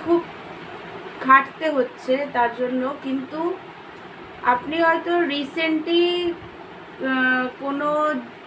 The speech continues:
বিজনেসে খুব ভালো ফ-, মানে আপনার বিজনেসটা খুব ভালোভাবে চলছে এই মুহূর্তে।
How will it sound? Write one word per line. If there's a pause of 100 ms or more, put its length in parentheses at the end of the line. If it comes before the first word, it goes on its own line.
(1300)
বিজনেসে
খুব (180)
ভালো (140)
ফ-,
মানে (1500)
আপনার (100)
বিজনেসটা (180)
খুব (160)
ভালোভাবে (120)
চলছে
এই
মুহূর্তে।